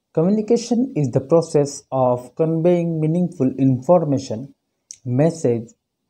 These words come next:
have been conveyed in different forms and styles since time immemorial. However, the basic model of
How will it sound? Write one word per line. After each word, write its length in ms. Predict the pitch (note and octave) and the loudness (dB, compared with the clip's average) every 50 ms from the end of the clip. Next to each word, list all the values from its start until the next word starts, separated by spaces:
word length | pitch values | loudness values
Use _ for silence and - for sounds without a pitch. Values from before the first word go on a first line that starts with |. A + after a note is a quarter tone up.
| _ | _
have 280 | - B2+ B2 G#2+ G#2+ G#2+ | -2 -2 -2 -2 -2 0
been 240 | B2+ C3 C3 C3+ - | 2 2 2 0 0
conveyed 560 | - C#3 C3 C3 A#2+ C#3+ D#3+ E3 E3+ D#3+ D#3 - | 0 0 2 2 4 4 6 6 4 2 -2 -2
in 260 | D3 C#3+ C#3 C3 A#2+ | -2 0 0 0 0
different 580 | C#3 D3 - - - - D3+ C3+ B2+ B2+ B2+ - | -2 -4 -6 -8 -4 -2 -2 -2 -2 -4 -6 -8
forms 600 | - - A2+ A2 A2+ A#2 A#2+ A#2+ A2+ - - - - | -6 -4 -2 -2 -2 -2 -6 -8 -10 -12 -18 -18 -12
and 200 | B2+ B2+ B2 - | -10 -8 -8 -8
styles 760 | - - - - A#2+ A2 G#2 G#2 A2 A#2 A2+ - - - _ _ _ _ _ _ _ _ _ _ | -10 -10 -4 -2 -2 -2 -2 -4 -8 -10 -12 -16 -20 -20 _ _ _ _ _ _ _ _ _ _
since 500 | - - - C#3 C#3 C3+ C3+ - - - | -14 -4 0 2 2 2 2 -2 -6 -2
time 640 | - C3+ B2+ C3 C3 C3 C3+ C#3 C#3 - - - _ _ _ _ _ _ _ _ _ _ _ _ _ - - _ _ _ _ _ _ _ _ _ _ _ _ _ - | 0 0 2 2 2 2 0 -2 -4 -6 -14 -20 _ _ _ _ _ _ _ _ _ _ _ _ _ -20 -20 _ _ _ _ _ _ _ _ _ _ _ _ _ -4
immemorial. 720 | D#3+ D#3+ D#3+ D#3+ D3 B2+ A#2 A2+ A2 A2 A2 - - - - - _ _ _ _ | -2 -2 0 0 0 0 0 -2 -4 -6 -8 -10 -12 -14 -18 -20 _ _ _ _
However, 680 | _ - - D3+ D#3 E3+ F3 E3 D3 D3 D3 F#3 - - - | _ -2 4 8 8 8 8 8 6 2 0 0 -4 -10 -10
the 180 | D3 - C#3+ | -4 -2 -2
basic 760 | B2 A#2 A2+ A2 A2 C#3+ D#3+ F3 - - - G#3 G3+ - - | 0 -2 -4 0 4 4 4 4 2 0 -4 -6 -6 -8 -8
model 460 | B2+ A#2+ B2 B2+ A#2+ A2+ C3 C3 - | -4 -2 -2 -2 0 0 0 0 0
of 240 | A#2 B2+ A#2+ - - | -2 -4 -6 -8 -12